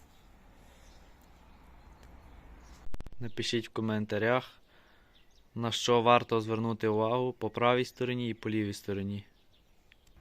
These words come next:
На що ще потрібно звернути увагу, щоб нічого не пропустити.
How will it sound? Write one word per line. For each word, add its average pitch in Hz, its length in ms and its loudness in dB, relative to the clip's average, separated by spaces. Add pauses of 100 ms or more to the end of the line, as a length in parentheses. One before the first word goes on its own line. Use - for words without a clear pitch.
(640)
На 120 120 -4
що 120 240 0
ще 117 220 0
потрібно 113 560 -2
звернути 110 520 -2
увагу, 127 460 -2 (120)
щоб 113 220 -14
нічого 110 280 -4
не 110 100 -2
пропустити. 120 720 -6